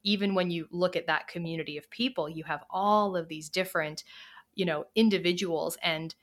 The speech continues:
with nutrition as a whole, we really are moving towards more personalization. And, and maybe you find that too in the physiotherapy world, where it's like,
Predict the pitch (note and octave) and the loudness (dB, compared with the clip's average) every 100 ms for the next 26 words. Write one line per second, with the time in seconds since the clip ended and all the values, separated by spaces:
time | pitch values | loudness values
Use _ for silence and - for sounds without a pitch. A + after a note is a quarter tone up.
0 | _ _ _ _ G3+ D#4 B3+ G#3+ - G#3 | _ _ _ _ 0 2 2 0 -2 -4
1 | F3+ E3+ D#3+ - F3 E3 D#3 D3+ F#3+ G3 | -4 -4 -4 -4 0 2 2 0 -2 -2
2 | A3 E4 D#4 F3+ F3+ E3+ E3 E3+ E3 D#3+ | 0 0 2 4 4 4 -2 -2 -2 -2
3 | E3 D#3 D#3 D#3 D#3 - F3 F3 F#3 F#3 | -6 -4 -2 -2 -4 -6 0 4 4 4
4 | - F3 F3+ E3 D#3 D3+ C#3+ C#3 - A#2 | 2 -2 0 0 0 -2 -6 -8 -6 -6
5 | - F#3 F#3+ A3 B3 B3 A#3+ G#3+ F#3+ F#3 | -2 -2 2 4 4 4 2 2 2 2
6 | F3 D#3 - F#3+ E3+ D#3+ - D3+ D3+ - | 2 0 -2 -2 -2 -4 -6 -8 -8 -4
7 | G#3 A#3+ A#3 E3 D#3+ D#3 - E3 D#3+ D#3+ | 0 0 0 -6 -2 -4 -2 2 2 2
8 | - E3+ D#3+ | -2 0 0